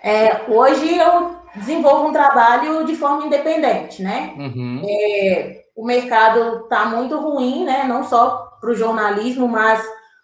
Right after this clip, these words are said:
Speaker 1: pra todas as áreas, né? Todas as profissões tão, tão nessa, assim.
Speaker 2: Sim.
Speaker 1: E o trabalho independente foi uma forma que eu exerci-, que eu encontrei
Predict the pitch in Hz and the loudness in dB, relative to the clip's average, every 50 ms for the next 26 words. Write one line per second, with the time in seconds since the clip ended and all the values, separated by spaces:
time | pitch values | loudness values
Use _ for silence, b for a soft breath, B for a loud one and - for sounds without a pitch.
0 | B _ - 233 247 254 254 247 247 240 254 294 - 311 302 285 262 247 240 - | B _ 0 2 2 2 2 4 4 6 6 6 4 2 2 2 2 2 2 0
1 | 196 185 185 196 214 277 285 233 202 208 208 233 262 269 262 240 240 269 302 294 | 0 0 2 2 2 2 2 0 0 -2 -2 -2 -2 -2 -2 -2 -2 -2 -2 -2
2 | 247 247 240 - 233 233 226 233 202 - 220 208 214 240 254 247 - 240 226 226 | -4 -6 -6 -6 -8 -8 -8 -8 -10 -8 -6 -4 -4 -4 -4 -4 -4 -4 -4 -4
3 | 214 202 - - 220 214 220 214 190 180 202 226 247 - - 247 - - - 226 | -4 -4 -4 -4 -2 -2 -2 -2 0 0 0 0 -2 -2 -4 -8 -8 -6 -6 -4
4 | 240 269 302 - - - - - - 151 139 127 123 123 - - - 311 311 320 | -4 -4 -4 -6 -12 -16 -16 -14 -12 -10 -8 -8 -8 -8 -10 -8 -2 0 0 2
5 | 320 330 320 320 302 277 247 - - - _ _ _ - 269 277 302 311 330 330 | 2 0 0 0 0 -2 -2 -4 -6 -12 _ _ _ -2 -2 0 0 4 4 4
6 | 339 285 277 277 277 294 294 294 285 302 302 302 294 269 277 285 320 339 - 415 | 6 6 4 4 2 2 0 0 -2 -2 -2 -2 2 2 2 2 0 0 -2 -2
7 | - - 415 403 392 403 415 415 415 - 330 285 285 302 311 339 370 392 381 - | 0 2 2 2 4 4 2 2 2 2 2 4 4 4 4 4 2 0 0 -2
8 | 349 339 277 262 262 254 254 240 254 247 254 247 - - - - 233 226 233 - | 0 2 2 4 4 4 2 4 4 2 2 0 -4 -10 -10 -8 -8 -8 -8 -6
9 | 247 240 233 240 247 254 247 302 294 294 294 - 262 233 226 226 240 - - - | -4 -2 0 0 0 -2 -2 0 0 0 0 0 0 0 0 0 0 0 -2 -4
10 | - | -6